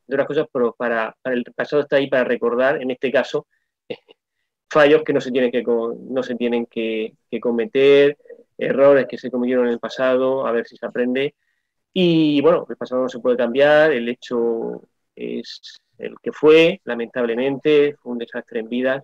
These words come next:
para, para los soldados españoles, pero, bueno, también hubo hechos heroicos que, bueno, nuestro ponente, eh, comentará. Eh, paso la palabra a, a, bueno, para que lo presente y lea su currículum a, a nuestro compañero Longhi.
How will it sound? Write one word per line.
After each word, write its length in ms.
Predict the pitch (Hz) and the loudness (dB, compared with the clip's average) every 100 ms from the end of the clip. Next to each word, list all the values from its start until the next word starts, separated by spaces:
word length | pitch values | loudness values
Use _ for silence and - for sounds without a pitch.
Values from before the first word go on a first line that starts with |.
| _ | _
para, 280 | 123 120 110 _ _ _ _ _ _ _ _ _ _ _ _ _ _ - | -10 -8 -10 _ _ _ _ _ _ _ _ _ _ _ _ _ _ 2
para 800 | 175 160 151 143 143 139 131 - | 4 6 6 6 6 4 0 -2
los 140 | 151 | -2
soldados 280 | 147 143 143 | 4 6 6
españoles, 360 | 143 143 143 151 | 4 4 4 4
pero, 140 | 131 | 2
bueno, 180 | 127 123 | 2 2
también 360 | 113 120 123 123 | 2 0 0 0
hubo 320 | 120 120 123 | 2 4 4
hechos 320 | 120 127 113 | 2 -4 -4
heroicos 540 | 123 139 123 135 131 127 | 0 0 2 2 0 -2
que, 160 | 123 | -6
bueno, 180 | 113 107 | -4 -4
nuestro 260 | 113 - 113 | -6 -6 -2
ponente, 680 | 117 123 120 135 131 - _ _ _ - | 0 -2 -2 -2 -4 -8 _ _ _ -4
eh, 240 | 127 120 | 0 0
comentará. 640 | 127 123 120 120 120 135 - _ _ _ _ _ _ _ _ _ - | 2 0 0 0 2 0 -2 _ _ _ _ _ _ _ _ _ -4
Eh, 340 | 135 131 127 - | 2 4 2 0
paso 200 | 143 156 | 0 2
la 120 | 143 | 2
palabra 500 | 135 135 139 147 151 | 4 4 4 4 2
a, 720 | 127 123 117 113 110 110 - _ _ _ | -2 0 0 0 -2 -6 -10 _ _ _
a, 40 | 120 | -8
bueno, 280 | 123 123 _ | -8 -10 _
para 400 | 117 113 107 107 | -6 -4 -4 -8
que 80 | 120 | -8
lo 200 | 113 113 | -4 -4
presente 560 | 107 107 139 139 139 143 | -6 -6 0 0 2 0
y 280 | 139 131 120 | 2 0 -2
lea 180 | 120 | -2
su 160 | 120 120 | -4 -10
currículum 600 | 120 123 131 135 139 139 | -10 -8 -4 -2 0 0
a, 360 | 113 113 110 107 | -2 -2 -4 -6
a 300 | - - 123 | -12 -12 -10
nuestro 180 | 120 | -6
compañero 640 | 120 113 120 123 127 127 123 | -6 -4 -2 0 2 4 4
Longhi. 420 | 131 139 156 | 2 0 -4